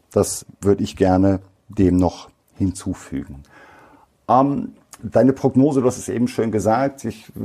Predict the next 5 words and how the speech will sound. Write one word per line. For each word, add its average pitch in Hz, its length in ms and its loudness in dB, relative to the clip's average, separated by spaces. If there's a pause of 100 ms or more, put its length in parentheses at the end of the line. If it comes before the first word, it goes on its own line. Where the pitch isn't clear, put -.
(180)
so 110 160 0
in 110 180 -2
der 104 400 2 (360)
emotionaler, 120 1120 2
ehrlicher, 123 800 0